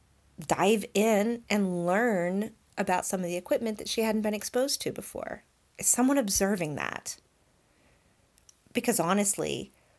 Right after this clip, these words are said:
somebody who takes initiative like that would be someone I'd want in my company. Or is it the other end of the spectrum where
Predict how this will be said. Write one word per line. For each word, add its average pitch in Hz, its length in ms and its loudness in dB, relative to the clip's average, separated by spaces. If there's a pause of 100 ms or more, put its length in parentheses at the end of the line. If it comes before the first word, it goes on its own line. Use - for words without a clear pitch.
(140)
somebody 220 360 2
who 208 80 -2
takes 202 260 -2
initiative 160 460 -2
like 233 260 0
that 277 240 -2 (500)
would 175 460 0 (180)
be 156 160 -4
someone 160 500 -2
I'd 160 200 -2
want 151 540 -4 (420)
in 175 160 -6
my 143 140 -2
company. 175 500 -8 (2250)
Or 269 640 8 (1400)
is 226 140 6
it 202 100 0
the 196 120 4
other 262 200 8
end 220 160 4
of 170 80 0
the 175 80 -4
spectrum 160 640 -2 (920)
where 208 760 2